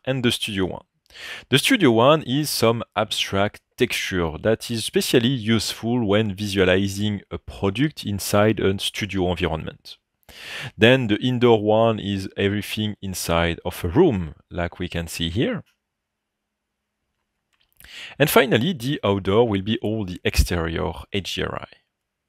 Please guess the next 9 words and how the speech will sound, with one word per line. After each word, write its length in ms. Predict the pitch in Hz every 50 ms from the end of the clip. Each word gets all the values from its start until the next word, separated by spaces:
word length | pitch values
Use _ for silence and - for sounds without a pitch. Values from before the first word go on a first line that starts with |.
| _ _ _ _ _
And 460 | - 139 147 151 156 156 160 156 147
there 180 | 156 151 156 185
is 320 | 220 220 220 208 165 -
more 360 | 110 110 131 156 160 147 123 107
than 180 | 117 113 110
two 240 | - - - 123 107
hundred 400 | 101 98 95 85 82 90 85 82
of 100 | 80 73
them. 200 | - - - -